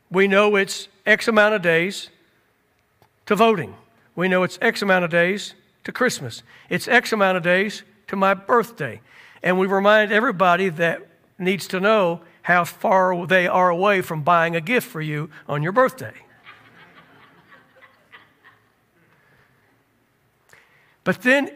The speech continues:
it also has a double meaning. And it also means to appoint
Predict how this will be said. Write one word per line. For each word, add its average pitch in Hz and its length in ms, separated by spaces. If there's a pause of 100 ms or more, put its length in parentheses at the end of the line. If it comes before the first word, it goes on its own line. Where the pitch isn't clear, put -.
(120)
it 202 120
also 208 340
has 160 200
a 151 40
double 123 280
meaning. 113 320 (1700)
And 180 160
it 165 80
also 196 280
means 175 320
to 165 160
appoint - 520